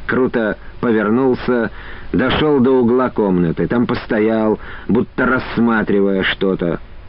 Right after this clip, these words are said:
Резко обернулся, торопливо подошел, почти подбежал к Полипову. "Да,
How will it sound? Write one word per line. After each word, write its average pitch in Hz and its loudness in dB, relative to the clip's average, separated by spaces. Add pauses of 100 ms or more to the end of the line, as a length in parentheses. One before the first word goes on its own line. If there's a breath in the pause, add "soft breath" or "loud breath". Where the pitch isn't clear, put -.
(220)
Резко 117 0
обернулся, 123 2 (320 loud breath)
торопливо 117 2
подошел, 123 0 (380 loud breath)
почти 113 0 (100)
подбежал 107 2
к - -6
Полипову. 92 2
"Да, 85 0